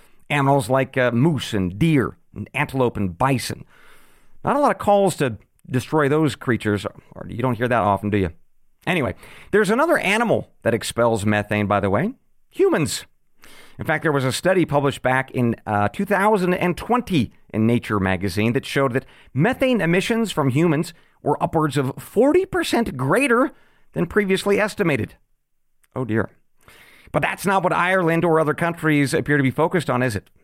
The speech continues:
It's the cows that need to go. So for what it's worth, dairy farmers in Ireland are especially upset by this plan because, well, they point out the fact that their overall herd size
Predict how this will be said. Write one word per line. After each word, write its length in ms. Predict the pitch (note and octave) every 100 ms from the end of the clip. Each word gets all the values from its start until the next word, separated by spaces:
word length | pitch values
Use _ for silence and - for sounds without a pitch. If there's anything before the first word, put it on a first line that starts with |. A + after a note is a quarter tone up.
| -
It's 160 | C#3+ -
the 120 | F3+
cows 960 | - - G3+ A3 G3 D#3 A#2+ G2+ - - _ -
that 140 | C#3
need 160 | C#3+ B2+
to 40 | G#2
go. 260 | F#2+ F#2 _ _ _ _ _ _ _ _ - - _ _ -
So 140 | F#3+
for 140 | F3+ A3+
what 160 | D#4+
it's 160 | F#4+ D3+
worth, 280 | D#3 B2+ A2
dairy 280 | E3+ B3+
farmers 480 | B3+ F#3+ G3 E3+ C3
in 100 | B2+ -
Ireland 520 | C3 C#3+ C#3+ A#2 A2+
are 140 | A#2
especially 420 | A#2 - F3+ F3+ C3
upset 380 | A#2+ - A#2
by 160 | G#2+ G#2
this 200 | G2 -
plan 480 | - D3+ E3+ B2+ G#2
because, 460 | B2+ - C3 B2 G#2+
well, 220 | B2 B2 -
they 100 | A3+
point 320 | - - C3
out 160 | G#2 -
the 80 | F2
fact 320 | F#2+ F#2+ -
that 160 | A2+ - - -
their 200 | E3 G#3+
overall 480 | G#3+ A3 F#3 D#3+ D3+ -
herd 320 | - G3 E3+
size 480 | A3 G#3 A#3 A3